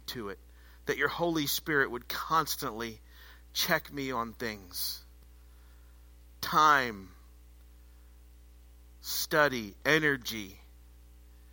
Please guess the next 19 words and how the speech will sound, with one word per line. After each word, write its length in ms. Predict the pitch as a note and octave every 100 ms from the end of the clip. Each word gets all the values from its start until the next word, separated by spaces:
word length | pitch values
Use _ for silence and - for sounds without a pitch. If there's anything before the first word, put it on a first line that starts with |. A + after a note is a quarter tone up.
| - - -
that 120 | B2+
I 100 | B2
put 320 | - E3+ -
into 260 | C#3+ C3+ C3+
learning 400 | C3+ C#3+ C#3+ C3+
about 300 | C3 B2+ A#2
you, 340 | C3 B2+ G#2 - - - - - - - - - - - - - -
so 200 | - D#3+
I 120 | C3+
can 240 | D3+ D#3 C#3 - - - - - - - -
take 240 | F#3+ F3
the 80 | D#3
focus 500 | - E3 D#3 D3+ -
off 200 | C#3+ -
of 140 | B2+
what 180 | C3 D3 C#3+
really 380 | D3+ D#3 C#3 - - -
doesn't 420 | D3 D3+ C3+ -
matter 500 | G#2 G#2+ F#2+ G2 A2